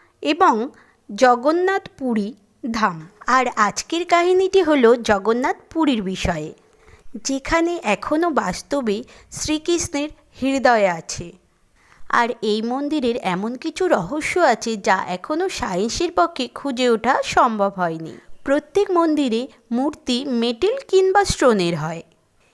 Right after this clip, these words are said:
কিন্তু জগন্নাথ মন্দিরের মূর্তি কাঠের তৈরি।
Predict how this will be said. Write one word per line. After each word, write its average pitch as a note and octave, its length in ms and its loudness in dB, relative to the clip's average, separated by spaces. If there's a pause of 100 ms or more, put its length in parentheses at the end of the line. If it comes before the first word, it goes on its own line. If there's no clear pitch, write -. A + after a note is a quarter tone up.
(340)
কিন্তু F4 420 2
জগন্নাথ B3+ 680 -2
মন্দিরের F#4 480 0
মূর্তি F#4 420 0 (100)
কাঠের B3+ 340 0 (140)
তৈরি। E3 360 -6